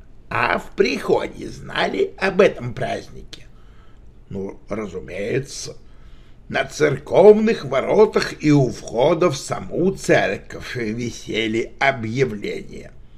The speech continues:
отрывисто произнёс он, как будто я обвинял его в небрежении к своему пасторскому долгу.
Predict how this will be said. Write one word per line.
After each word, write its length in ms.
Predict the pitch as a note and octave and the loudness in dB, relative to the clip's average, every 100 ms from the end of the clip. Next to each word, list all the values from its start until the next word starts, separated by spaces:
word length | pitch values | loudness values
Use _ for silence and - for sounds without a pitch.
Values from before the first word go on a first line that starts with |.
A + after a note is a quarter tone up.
| - - - | -20 -20 -16
отрывисто 880 | - G2+ - - F#3+ G3+ - - - | -12 -12 -8 -2 -2 -2 -10 -10 -8
произнёс 840 | - C#3 B2 A2+ - A#2+ E3 G3 - - | -8 -10 -12 -12 -12 0 2 2 -2 -6
он, 280 | D#3+ - - - - - | -4 -6 -10 -14 -14 -4
как 300 | - C3+ G2 | 0 0 0
будто 340 | C#3 C#3+ - | -2 -2 -2
я 540 | A2+ - B2 D3+ - - - - | -4 -2 -2 -2 -4 -12 -18 -6
обвинял 840 | E3 D#3+ C3 C#3 G#2+ G#2+ C#3+ G3 | -2 0 0 0 0 -4 -2 -2
его 400 | G3 G#3 E3 A#2 | 0 2 4 4
в 160 | G#2 B2+ | 2 0
небрежении 1300 | C#3 D#3+ D#3+ C3 C3 C3 A2 - C3 G3+ G#3 G#3 F#3+ | 2 6 4 4 2 2 0 -4 0 2 2 0 -2
к 100 | C#3+ | -6
своему 680 | - A#2+ A#2 F#2+ B2+ E3 - - - - | -10 -6 -6 -2 0 0 -2 -18 -20 -14
пасторскому 1000 | - C#3 - - B2 A2+ - - - - | -10 -8 -10 -10 -10 -10 -14 -16 -14 -14
долгу. 560 | - G#2 G#2+ - - | -14 -14 -14 -14 -18